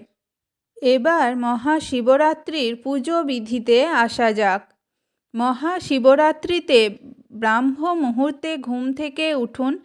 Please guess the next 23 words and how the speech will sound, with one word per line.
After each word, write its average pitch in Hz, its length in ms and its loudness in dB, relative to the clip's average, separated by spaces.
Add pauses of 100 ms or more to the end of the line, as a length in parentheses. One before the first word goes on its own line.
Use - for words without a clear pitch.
(320)
স্নানের 277 600 -2
জলে 339 340 0
গঙ্গা 254 440 0
জল 311 300 0
মিশিয়ে 262 520 -2
স্নান 226 400 2
করুন। 196 360 -2 (400)
তারপর 254 580 2
মহাদেব 262 580 2 (100)
ও 254 140 8
পার্বতীর 254 680 4
পুজোর 277 440 0
সংকল্প 240 640 4 (140)
গ্রহণ 240 480 4
করুন। 202 360 2 (420)
মহাশিবরাত্রিতে 285 1300 2
সারা 254 400 6
দিন 269 300 -2
উপবাস 240 640 4
পালন 240 380 4
করতে 233 440 2
হয়। 208 320 2 (400)
সেদিন 262 420 4